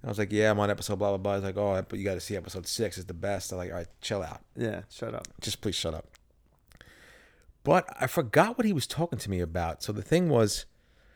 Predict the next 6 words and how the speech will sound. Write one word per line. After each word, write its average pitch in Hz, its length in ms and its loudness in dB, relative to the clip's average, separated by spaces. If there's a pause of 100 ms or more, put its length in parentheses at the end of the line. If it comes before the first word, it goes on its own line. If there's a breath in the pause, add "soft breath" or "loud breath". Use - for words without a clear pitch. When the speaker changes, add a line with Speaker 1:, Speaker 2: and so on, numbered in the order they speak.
(1040 soft breath)
Speaker 1:
we 135 120 8
were 139 100 10
on 214 140 8
a 220 40 4
topic, - 680 -2 (800)
and 110 480 4